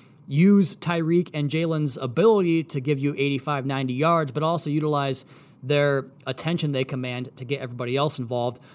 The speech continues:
I, I'm, I'm just can't wait to see what happens. Are they gonna put the emphasis on Tyreek and Jalen and force us to win that way? Or are they gonna proverbially throw us the challenge fastball and see if we can execute going up against those guys with our top dogs? Ideally,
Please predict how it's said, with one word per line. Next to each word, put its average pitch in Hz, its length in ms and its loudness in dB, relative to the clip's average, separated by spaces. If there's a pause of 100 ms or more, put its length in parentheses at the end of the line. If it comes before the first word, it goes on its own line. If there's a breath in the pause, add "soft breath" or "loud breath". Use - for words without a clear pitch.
(100)
I, 139 220 -8
I'm, 147 120 0 (120)
I'm 151 140 0
just 175 160 0
can't 185 180 -2
wait 160 120 0
to - 60 -8
see 165 100 -2
what 147 120 0
happens. 127 320 -2
Are 127 40 -2
they 143 80 -2
gonna 147 100 0
put - 80 -4
the 165 100 -6
emphasis 151 460 -2
on 135 160 -6
Tyreek 143 520 -2
and 131 160 -4
Jalen 151 360 -2
and 135 80 -4
force 151 320 -2
us 156 120 -2
to 131 120 -6
win 156 200 0
that 226 200 -2
way? 240 260 2 (300 loud breath)
Or 196 440 6 (220 loud breath)
are 147 100 0
they 160 120 0
gonna 170 200 0
proverbially 170 580 0
throw 170 260 -2
us 156 140 -2
the 143 300 -2 (220 loud breath)
challenge 175 480 -2
fastball 165 680 -2
and 143 80 -4
see 160 200 -4
if 143 100 -6
we 156 100 -2
can 143 200 -6
execute 160 500 -4
going 147 220 -2
up 127 100 -6
against 143 260 -2
those 143 140 -4
guys 131 320 -4
with 135 140 -6
our 120 100 -2
top 131 320 -6
dogs? 120 340 -4
Ideally, 147 640 -2